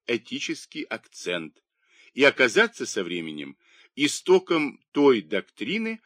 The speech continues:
которая получила наименование буддизма. Ранние буддисты были, видимо, лишь одной из многих соперничавших в те века сект неортодоксального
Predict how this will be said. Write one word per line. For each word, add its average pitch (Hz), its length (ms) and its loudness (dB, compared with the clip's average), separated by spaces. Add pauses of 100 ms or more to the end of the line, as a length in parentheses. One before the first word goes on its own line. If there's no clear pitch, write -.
(260)
которая 117 360 2
получила 107 580 -2
наименование 135 1040 -4
буддизма. - 760 -18 (1800)
Ранние 196 640 4
буддисты 127 1000 -4
были, 202 300 0
видимо, 190 380 -4
лишь 185 360 -4
одной 127 540 0
из 135 300 -6
многих 123 880 -2
соперничавших 110 1120 -2
в - 80 -20
те 101 200 -4
века 113 500 -4 (340)
сект - 880 -2
неортодоксального 123 1500 -2